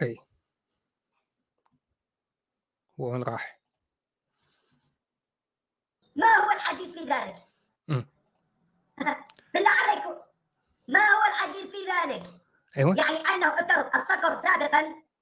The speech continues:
Speaker 1: مم.
Speaker 2: كان صيادا بريا، ثم أصبح ماذا؟ صيادا بحريا، بحيث طور ماذا؟ أظافره وصار يستطيع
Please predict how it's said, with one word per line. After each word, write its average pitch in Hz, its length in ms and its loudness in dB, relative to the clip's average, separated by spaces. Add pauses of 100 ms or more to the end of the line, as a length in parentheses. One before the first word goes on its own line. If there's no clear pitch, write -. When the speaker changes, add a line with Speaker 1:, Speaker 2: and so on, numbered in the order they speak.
(140)
Speaker 1:
مم. 139 80 -2
Speaker 2:
كان 359 280 2
صيادا 330 500 -2
بريا، 302 420 -2 (540)
ثم - 200 2
أصبح - 500 0
ماذا؟ 330 260 2 (240)
صيادا 302 420 2
بحريا، 269 480 -4 (520)
بحيث 269 320 0
طور 359 560 2
ماذا؟ 294 220 4 (260)
أظافره 311 680 2 (160)
وصار 370 340 2
يستطيع 359 560 -2